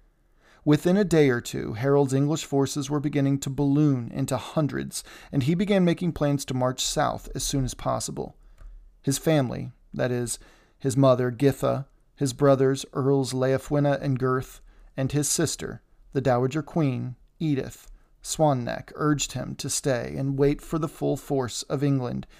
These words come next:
to be at his back. Besides, they needed time to grieve the loss of their son and brother Tostig, especially Githa.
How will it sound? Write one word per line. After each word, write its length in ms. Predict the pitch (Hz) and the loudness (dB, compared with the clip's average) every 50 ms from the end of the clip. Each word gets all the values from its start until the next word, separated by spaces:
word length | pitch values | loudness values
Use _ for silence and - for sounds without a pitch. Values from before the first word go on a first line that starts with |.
| - - - | -20 -14 -6
to 80 | - 135 | -6 -2
be 180 | 120 135 131 | 0 0 0
at 80 | 127 123 | 0 0
his 100 | 127 110 | -2 -4
back. 460 | - - 123 117 - - - - - _ _ _ _ _ _ _ _ _ _ _ _ _ _ - | 0 0 0 0 -2 -6 -14 -16 -20 _ _ _ _ _ _ _ _ _ _ _ _ _ _ -10
Besides, 400 | 123 - - 156 143 135 120 117 | -4 2 4 4 4 4 2 0
they 100 | 143 143 | 0 2
needed 480 | 135 135 139 143 151 160 165 160 151 143 | 4 4 4 4 4 4 4 2 0 0
time 320 | - 139 135 135 139 143 | -4 -2 0 0 0 0
to 100 | 139 143 | -2 -4
grieve 380 | 135 - - 131 139 139 139 139 | -6 -6 -4 -2 0 0 0 0
the 100 | 143 139 | 0 0
loss 320 | 131 127 123 127 - - | 2 2 0 0 -2 -4
of 80 | 131 123 | -6 -4
their 120 | 135 131 | -4 -4
son 360 | 120 - - - 143 135 131 135 | -2 -4 -2 0 0 0 0 0
and 160 | 131 127 120 | -2 -2 -2
brother 340 | 135 135 131 120 117 123 117 | 0 0 0 0 -2 -4 -6
Tostig, 560 | - - 135 127 117 - - - 135 131 131 | -2 0 0 0 0 -2 -4 -6 -6 -6 -6
especially 720 | 120 - - - - 151 143 139 - - 127 123 127 123 | -4 -4 -2 2 4 4 4 2 0 -4 -6 -6 -6 -8
Githa. 520 | 123 139 135 123 - - - - - - | -6 -4 -6 -6 -6 -8 -10 -10 -10 -10